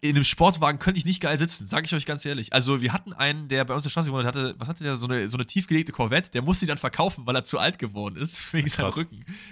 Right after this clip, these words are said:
Speaker 1: Also diese, diese Autos sind, glaub ich, auch nicht so geil, was so,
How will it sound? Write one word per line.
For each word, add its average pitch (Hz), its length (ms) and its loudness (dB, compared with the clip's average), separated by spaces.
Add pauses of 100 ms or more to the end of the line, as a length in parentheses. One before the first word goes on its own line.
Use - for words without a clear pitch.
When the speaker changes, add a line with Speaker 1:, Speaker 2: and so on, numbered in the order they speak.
(120)
Speaker 1:
Also 139 180 0
diese, 131 320 0
diese 123 200 0
Autos 156 300 2
sind, - 120 -4
glaub 135 220 -2
ich, 82 100 -6
auch 110 100 -6
nicht 139 140 -4
so 127 200 -4
geil, 120 280 2
was 113 200 -2
so, 113 180 -4